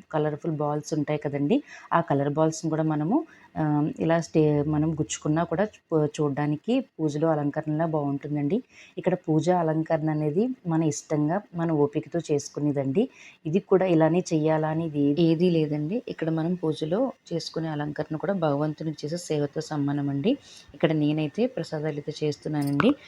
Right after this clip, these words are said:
కొద్దిగా పరమాన్నం అయితే చేస్తున్నానండి. అలానే కొద్దిగా ఇక్కడ వరిపిండినైతే ఇలా నీళ్ళలో ఉడకపెట్టుకున్నానండి. ఇప్పుడు దీంతో కుడుములు ఇంకా, ఆ, హారిదనైతే చేస్తానండి. కుడుములు అంటే నేను బెల్లంతో చేసినా కదండి,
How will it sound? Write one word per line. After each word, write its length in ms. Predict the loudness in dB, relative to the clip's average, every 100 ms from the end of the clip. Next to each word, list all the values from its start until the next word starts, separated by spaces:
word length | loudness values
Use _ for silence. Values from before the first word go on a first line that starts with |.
| -10 -2
కొద్దిగా 320 | 0 2 2
పరమాన్నం 440 | 0 0 0 2
అయితే 180 | 0 -2 -4
చేస్తున్నానండి. 800 | -4 -4 -6 -2 -2 0 0 0 -2
అలానే 320 | -2 0 -2
కొద్దిగా 480 | -2 -6 -2 -4 -4 -10 -20 -2
ఇక్కడ 160 | 0
వరిపిండినైతే 1000 | 2 2 2 0 2 0 -2 -2 -2 -2 -4 _ _
ఇలా 420 | -2 0 2 0 -2 -4 -2
నీళ్ళలో 380 | 2 2 2 2
ఉడకపెట్టుకున్నానండి. 880 | 0 -2 -4 -4 -6 -4 -2 -2 -2
ఇప్పుడు 220 | -2 -4
దీంతో 400 | 0 0 0 -2
కుడుములు 600 | -2 -4 -2 0 2 2 2
ఇంకా, 420 | 0 0 0 -2 -4 -20 -20 -8
ఆ, 160 | -4 -4
హారిదనైతే 640 | -2 0 2 2 2 0 -2
చేస్తానండి. 680 | -2 -2 -2 2 4 2 2 0
కుడుములు 360 | 0 2 2
అంటే 260 | 2 2 2
నేను 200 | 2 -2
బెల్లంతో 460 | 0 2 2 0
చేసినా 360 | 0 -2 -2 -6
కదండి, 460 | -4 -4 0 0